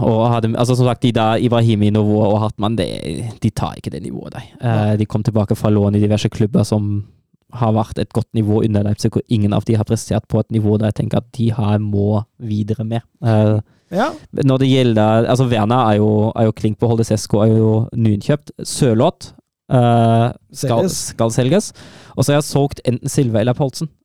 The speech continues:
Speaker 1: Eh, den andre har jeg beholdt som backup med tanke på lønning, med tanke på standing som han har, har tenkt seg, er det jo fort Silva som bruker. Josef Paulsen har jo vært med nesten hele veien, og at han, eh, han er en lojal backup der, eh,
Speaker 2: Mm.
Speaker 1: i, i en sesong til, det kan jeg fint se for meg, og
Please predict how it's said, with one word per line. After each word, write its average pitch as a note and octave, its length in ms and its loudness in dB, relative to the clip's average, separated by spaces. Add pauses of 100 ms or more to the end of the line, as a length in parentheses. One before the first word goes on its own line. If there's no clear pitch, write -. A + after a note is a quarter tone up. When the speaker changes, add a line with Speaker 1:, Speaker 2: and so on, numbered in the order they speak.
(100)
Speaker 1:
Eh, C3 120 2
den B2+ 140 0
andre A#2 180 0
har A2+ 60 2
jeg A2+ 60 -2
beholdt A#2 160 -2
som B2+ 100 -2
backup - 340 -2
med A#2+ 120 0
tanke A#2+ 280 0
på B2 220 0
lønning, C#3+ 460 2
med A#2+ 100 0
tanke A2+ 300 -2
på A2 300 0
standing E3 480 0
som D3+ 220 0
han D3+ 160 2
har, C#3+ 360 4 (560)
har D#3 100 0
tenkt D3+ 280 -4
seg, D3 180 0
er A2 160 2
det A2 80 2
jo G#2+ 360 2
fort - 340 -8
Silva G#2+ 260 0
som A2+ 120 -2
bruker. A2+ 380 0
Josef A#2 240 0
Paulsen A2+ 360 -2
har B2+ 100 2
jo G#2+ 80 0
vært - 180 -8
med G#2+ 140 2
nesten G#2+ 260 -2
hele G#2+ 220 0
veien, A2+ 400 0
og A#2+ 160 2
at - 160 -20
han, A2 240 2
eh, A2+ 200 2 (520)
han A#2+ 320 -2
er G#2+ 180 2
en A2+ 120 0
lojal G#2+ 500 2
backup - 420 -6
der, C#3+ 200 2 (360)
eh, C3 60 0
Speaker 2:
Mm. A2+ 520 4
Speaker 1:
i, A2+ 420 4
i A#2 40 4
en A2+ 100 0
sesong A2+ 280 0
til, D#3 180 2
det A2+ 100 0
kan A2+ 140 0
jeg A2 80 0
fint A2 180 -2
se A2 160 -2
for A2 100 -4
meg, A2+ 180 2
og A2 200 2